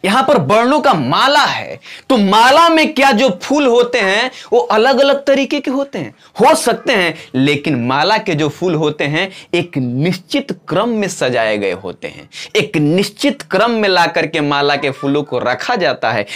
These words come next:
तभी तो ये वर्णमाला कहलाएगा, तभी तो जाकर के इसे अल्फाबेट हम कहेंगे। तो आपने देखा कि अल्फाबेट को हमने एक ट्रिक के तहत भी जान लिया। अब मैं आपको बताने जा रहा हूं अल्फाबेट के कितने भाग होते।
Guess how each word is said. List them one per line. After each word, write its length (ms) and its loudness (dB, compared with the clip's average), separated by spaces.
तभी 240 4
तो 160 2
ये 120 4
वर्णमाला 580 4
कहलाएगा, 720 2
तभी 240 2
तो 140 2
जाकर 340 2
के 120 0
इसे 200 0
अल्फाबेट 680 0
हम 120 -4
कहेंगे। 440 -4
तो 200 -4
आपने 380 2
देखा 440 0
कि 100 -2
अल्फाबेट 580 -2
को 100 -2
हमने 300 -4
एक 120 -6
ट्रिक 260 -6
के 80 -2
तहत 400 -6
भी 160 -2
जान 220 -8
लिया। 280 -16
अब 160 4
मैं 140 4
आपको 280 2
बताने 380 0
जा 120 2
रहा 200 0
हूं 240 0
अल्फाबेट 640 0
के 140 -2
कितने 480 -4
भाग 500 -12
होते। 220 -20